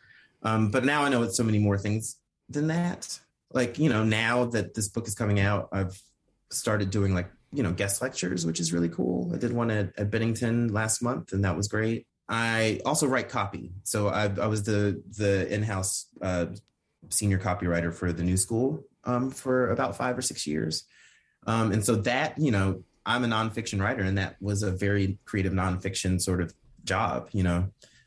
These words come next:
Um, so the tradesman sort of aspect of writing, people just completely forget about, you know? And although I have a capacity for marketing, I don't necessarily want to do it for the rest of my life. So it's nice to be able to do it for, like,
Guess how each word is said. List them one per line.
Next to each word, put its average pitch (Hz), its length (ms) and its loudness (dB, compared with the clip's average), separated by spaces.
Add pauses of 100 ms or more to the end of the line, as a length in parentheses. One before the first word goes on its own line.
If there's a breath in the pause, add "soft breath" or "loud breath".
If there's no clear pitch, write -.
Um, 101 200 4
so 104 160 2
the 107 120 2
tradesman 107 1080 0
sort 95 200 -2
of 76 60 -2
aspect 82 520 -2
of 90 100 -4
writing, 85 300 0
people 90 240 -2
just - 240 -2
completely - 340 -2
forget 85 320 -4
about, - 380 -12
you 98 100 0
know? 82 240 0 (400 soft breath)
And 113 140 2
although 117 260 4
I 104 80 4
have 107 160 0
a 98 60 0
capacity 113 560 -2
for 90 160 -4
marketing, 85 480 -2
I 80 60 0
don't 82 180 -2
necessarily 90 380 0
want 82 140 2
to 82 60 0
do 85 240 0
it - 160 -14
for 127 100 -2
the 120 80 0
rest 123 200 0
of 143 40 0
my 143 80 0
life. 156 200 2
So 110 120 0
it's 98 140 -2
nice 98 160 2
to - 80 -6
be 101 60 2
able 90 120 2
to 90 60 -2
do 90 200 2
it 87 100 -2
for, 90 100 -4
like, 82 220 -2